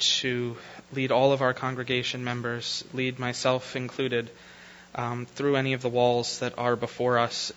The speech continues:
and help us to remember that you are with us and be able to pass that on to others in our lives, that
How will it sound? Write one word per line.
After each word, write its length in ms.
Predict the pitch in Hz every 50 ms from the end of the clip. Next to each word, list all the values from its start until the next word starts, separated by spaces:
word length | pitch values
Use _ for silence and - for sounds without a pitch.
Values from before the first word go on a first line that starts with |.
| -
and 400 | - 123 123 123 123 120 117 - - -
help 260 | - - 147 143 -
us 200 | 151 143 - - -
to 140 | - 147
remember 680 | 135 131 131 127 131 139 139 135 135 127 120 113 110 113 - 123
that 220 | 127 131 - -
you 220 | 127 131 139 143
are 200 | - 139 139 135
with 280 | 127 135 139 135 - 135
us 260 | 127 120 - - -
and 240 | - 131 127 127 113
be 160 | 123 123 127
able 200 | 131 123 131 127
to 280 | - - - 131 123 120
pass 400 | 123 - - 127 127 127 - -
that 200 | - 127 120 -
on 300 | 120 123 123 123 123 120
to 300 | - - - 127 120 -
others 320 | - 123 123 127 127 123 127
in 80 | 123
our 140 | 117 120 120
lives, 560 | 117 113 117 113 113 107 107 - - - - - - - - - - - - - - -
that 300 | 135 131 127 120 117 -